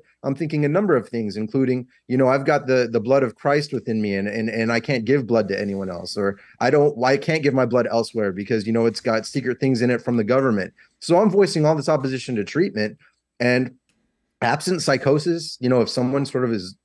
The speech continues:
cap-, capable of rational thought and rational choice, and they're saying, "I don't want treatment," leave them alone. Don't give them treatment. But there's something qualitatively different about the presence of psychosis when someone can't perceive what's going on, can't perceive reality. And I am thankful beyond words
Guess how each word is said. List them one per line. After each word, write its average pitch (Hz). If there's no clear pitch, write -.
cap-, 131
capable 120
of 92
rational 107
thought 113
and 95
rational 110
choice, 120
and 92
they're 123
saying, 131
"I 120
don't 120
want 110
treatment," 147
leave 120
them 165
alone. 143
Don't 143
give 151
them 156
treatment. 160
But 127
there's 147
something 202
qualitatively 180
different 123
about 107
the 123
presence 135
of 131
psychosis 117
when 104
someone 120
can't 156
perceive 135
what's 113
going 113
on, 104
can't 147
perceive 123
reality. 110
And 107
I 135
am 156
thankful 143
beyond 104
words 92